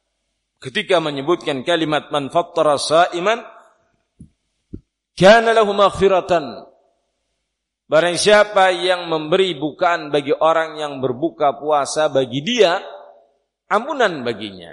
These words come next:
Wa 'idqun lahu minan nar. Dan akan dibebaskan, menjadi sebab dia dibebaskan dari api neraka. Tiba-tiba ada seorang sahabat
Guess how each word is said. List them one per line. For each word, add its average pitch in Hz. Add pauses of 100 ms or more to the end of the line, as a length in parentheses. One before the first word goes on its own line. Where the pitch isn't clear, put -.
(1900)
Wa 160
'idqun 196
lahu 208
minan 185
nar. 185 (960)
Dan 156
akan 190
dibebaskan, 180 (480)
menjadi 147
sebab 160
dia 165
dibebaskan 151
dari 156
api 147
neraka. 156 (3500)
Tiba-tiba 180
ada 196
seorang 185
sahabat 208